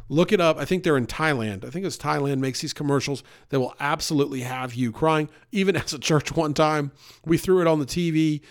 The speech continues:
at a fellowship event, and I swear half the place was just bawling 'cause these commercials will make you cry.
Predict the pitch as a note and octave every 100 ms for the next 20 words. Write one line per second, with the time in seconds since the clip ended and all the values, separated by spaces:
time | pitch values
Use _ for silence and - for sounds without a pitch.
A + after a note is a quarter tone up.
0 | - C#3+ C#3 D3+ D#3+ - C#3+ B2 C3 C3+
1 | C#3+ B2+ C3 - D#3 B2+ C3 C3+ A#2+ C3+
2 | B2 - A#2+ - - G#3 C#3+ - - _
3 | - D#3+ D3+ B2+ A2+ - - - - C#3+
4 | C3 C#3 - D3 C3+ - B2+ A#2 - D3+
5 | C3 A#2 C3 - A#3+ D#3+